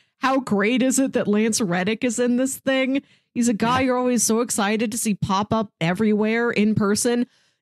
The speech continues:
Speaker 1: or in voice work. One of my friends was saying he was sad and about, uh, the, the potential of missing out on his performance in,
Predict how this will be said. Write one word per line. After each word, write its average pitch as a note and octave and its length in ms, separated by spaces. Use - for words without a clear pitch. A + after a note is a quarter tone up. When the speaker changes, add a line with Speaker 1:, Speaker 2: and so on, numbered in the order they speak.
Speaker 1:
or C4+ 200
in A#3+ 160
voice A3+ 420
work. C4 360
One A#3+ 140
of B3 80
my A#3 140
friends A3 380
was G#3 120
saying A3+ 220
he G3+ 100
was G3 180
sad G3 500
and F3+ 220
about, F#3 560
uh, F3+ 380
the, G3+ 160
the F#3+ 80
potential G#3 500
of F#3 120
missing F#3+ 320
out F#3 200
on F3+ 100
his F#3 180
performance F3 760
in, E3+ 520